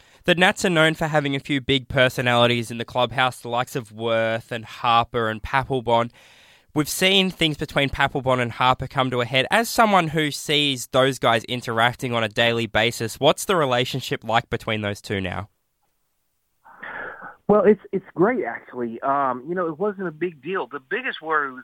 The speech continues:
Speaker 2: really the fans. The fans had a problem with him, but I don't think they have a problem with Papelbon now.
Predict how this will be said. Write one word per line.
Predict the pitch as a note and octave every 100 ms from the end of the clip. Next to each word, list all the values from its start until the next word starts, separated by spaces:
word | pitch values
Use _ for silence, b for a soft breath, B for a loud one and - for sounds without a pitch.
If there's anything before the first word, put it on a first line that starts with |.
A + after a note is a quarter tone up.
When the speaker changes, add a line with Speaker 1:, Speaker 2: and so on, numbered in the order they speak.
| -
Speaker 2:
really | G#3+ A3+
the | B2+ A2+ -
fans. | G#3+ A#3 - - _ _ _ b b b
The | C3+ -
fans | G3+ B3+ A#3+
had | F3+ B2
a |
problem | - C#3 A#2 A2+
with | A2
him, | B2 A2 A2+ - _ _ _ _ _ _
but | - D3
I | C#3+
don't | G3
think | F3+ E3
they | D#3
have | D3+ D#3
a | C3
problem | - C#3 C3 B2+ A2
with | A#2 -
Papelbon | C#3+ C3+ A#2+ A#2 G#2+ G#2+
now. | A#2 A2 F#2